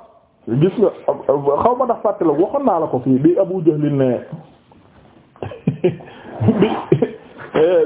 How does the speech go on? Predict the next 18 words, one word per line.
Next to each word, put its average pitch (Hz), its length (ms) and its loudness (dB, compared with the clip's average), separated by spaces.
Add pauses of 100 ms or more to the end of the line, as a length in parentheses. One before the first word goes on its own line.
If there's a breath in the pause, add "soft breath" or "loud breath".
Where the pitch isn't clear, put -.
Seydina 156 800 0
Sa'd 202 200 0
ibn 190 120 0
Mu'adh 151 420 0
ñëwee 180 260 2
Makka 160 320 -4 (100)
fekk 165 260 2
saa 175 180 2
yu 226 80 2
Yonent 196 220 0
sallallahu 160 200 0
alayhi 156 60 -6
wa 151 40 0
sallam 151 160 -2
gàddaay 139 360 2
na 135 80 -2
ñëw 131 160 2
Medina, 127 320 2